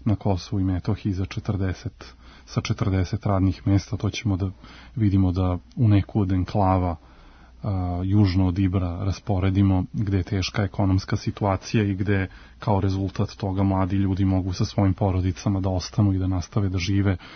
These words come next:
Javio se jedan proizvođač radijatora koji bi želeo da u Kosovskom Pomoravlju, gde je nekada i postojala fabrika radijatora, započne svoju proizvodnju takođe za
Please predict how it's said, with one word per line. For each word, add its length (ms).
Javio 340
se 180
jedan 300
proizvođač 880
radijatora 840
koji 200
bi 100
želeo 440
da 260
u 120
Kosovskom 600
Pomoravlju, 640
gde 180
je 40
nekada 360
i 80
postojala 560
fabrika 520
radijatora, 680
započne 560
svoju 340
proizvodnju 640
takođe 480
za 240